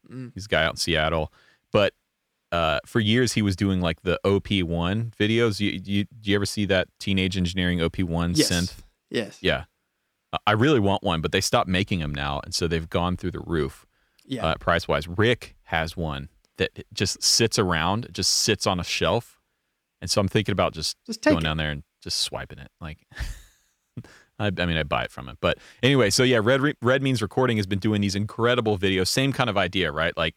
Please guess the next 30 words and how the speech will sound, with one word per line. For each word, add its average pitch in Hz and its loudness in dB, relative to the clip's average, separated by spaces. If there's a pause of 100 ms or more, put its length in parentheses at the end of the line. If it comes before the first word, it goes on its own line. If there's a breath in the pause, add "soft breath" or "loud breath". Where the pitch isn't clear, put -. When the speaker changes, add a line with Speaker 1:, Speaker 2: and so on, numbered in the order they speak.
(120)
Speaker 2:
camera 107 0
directly 95 0
over 87 0 (640)
on 90 0
the 85 -2
table, 82 0 (640 soft breath)
but 87 2 (920)
I 104 2
love 95 2
that 76 -4
stuff. - -8 (140)
Speaker 1:
Yeah. 117 -2 (640 soft breath)
Yeah, 160 4
it's 139 0
funny, 156 2
like, 127 -8 (720)
so - 4
many 156 0
people 139 -2 (180)
ask 147 0
me, 120 -6
like, 110 -6
"What 131 -2 (360)
guitar 143 0
stuff 143 -4
do 135 -12
you 123 -8
watch?" 123 -6
And 131 -18
really, 165 -4